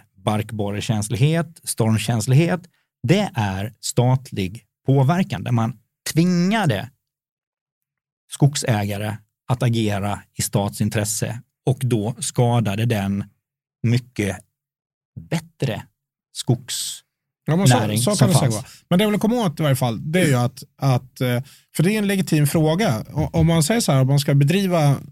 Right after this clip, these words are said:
Speaker 2: eh, miljöpolitik eller ha en idé om miljön, så är det ju otroligt viktigt att man vet vad som är eftersträvansvärt. Eh, för det är ju
Speaker 1: Mm.
Speaker 2: det egentligen du startade med att säga. Så här, vad är det, är det då, eh, liksom, är visionen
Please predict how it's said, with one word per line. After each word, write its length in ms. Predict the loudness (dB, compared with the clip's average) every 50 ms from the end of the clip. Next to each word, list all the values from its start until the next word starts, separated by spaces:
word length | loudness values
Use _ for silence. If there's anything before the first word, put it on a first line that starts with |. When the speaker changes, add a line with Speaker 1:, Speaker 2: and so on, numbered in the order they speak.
| -18 -10 -4
Speaker 2:
eh, 460 | -2 -2 0 0 0 -2 -2 -2 0
miljöpolitik 1120 | 2 2 4 4 4 4 4 2 2 2 0 -2 -4 -4 -4 -4 -2 -2 -2 -2 -2 -2 -2
eller 140 | -2 0
ha 100 | 0 0
en 80 | 2 2
idé 320 | 0 2 0 0 0 0
om 140 | 0 0 2
miljön, 460 | 2 2 2 0 0 -2 -2 -4 -4 -4 -8 -20 _ _ _ _ _
så 180 | -4 0 2 2
är 120 | 4 6
det 60 | 6 6
ju 260 | 6 6 4 4 2
otroligt 360 | 0 -2 0 0 0 0 0
viktigt 240 | -2 -2 -2 -2 -4
att 100 | -4 -2
man 180 | -4 -4 -2 -2
vet 320 | -2 -2 -2 -4 -6 -8 -12
vad 300 | -8 -4 -4 -2 -2 -2
som 140 | -2 -2 -2
är 40 | 0
eftersträvansvärt. 1040 | 0 -2 -2 -2 -2 0 0 2 2 0 -2 -2 -2 -4 -4 -6 -8 -10 -12 -20 _ _ _ -2
Eh, 200 | 0 2 2 2
för 120 | 2 2
det 60 | 4
är 20 | 4
ju 60 | 4
Speaker 1:
Mm. 140 | 4 2 2
Speaker 2:
det 60 | 2
egentligen 340 | 4 4 4 6 4 4 2
du 100 | 0 -2
startade 400 | -2 -2 -2 -2 -2 -4 -4 -4
med 120 | -4 -4
att 100 | -4 -4
säga. 140 | -4 -2 -2
Så 80 | 0
här, 80 | 0 0
vad 300 | 0 0 0 0 0 0
är 200 | 0 0 -2 -2
det, 120 | -2 -2 -2
är 280 | 0 0 0 2 2
det 100 | 2 2
då, 300 | 2 2 0 0 -2 -4 -6 -10 -16 -20 _ _ _ _ _ _ _ _
eh, 220 | 0 2 2 2 2
liksom, 360 | 2 2 0 0 0 -2 -4 -2
är 260 | 0 0 2 2 4
visionen 880 | 4 2 2 2 0 0 0 0 0 2 2 2 2 0 0 -2 -4